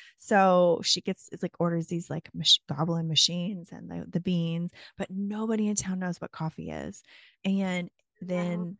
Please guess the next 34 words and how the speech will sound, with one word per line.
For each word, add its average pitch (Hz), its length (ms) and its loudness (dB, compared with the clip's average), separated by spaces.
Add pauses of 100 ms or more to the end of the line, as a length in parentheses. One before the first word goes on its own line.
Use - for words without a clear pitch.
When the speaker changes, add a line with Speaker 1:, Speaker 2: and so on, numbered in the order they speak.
(120)
Speaker 1:
like, 175 220 -8 (240)
other 196 300 -4
people 196 280 -4
come 180 200 -4
into 170 220 -4
her 170 140 -4
life, 190 340 2
or 196 120 0
I 208 80 2
say 220 180 -4
people 160 460 -4
loosely, 175 500 -4
like, 196 200 -4
other 185 200 0 (260)
Speaker 2:
Mm-hmm. 180 260 0
Speaker 1:
characters. 190 160 2
There's 190 240 -4
a 180 80 -2
rat 165 400 -2 (120)
named 175 180 0
Ratkin, 226 560 0 (680)
who's 220 180 2
the 208 60 -4
Speaker 2:
Mm-hmm. - 20 -6
Speaker 1:
pastry 185 440 0
chef. 233 500 4 (580)
Um, 190 400 -2 (140)
and 202 160 2
there 220 200 -2
is, 226 280 -2
like, 240 140 -4
a 214 100 -4
very 180 460 -2
light 165 640 -6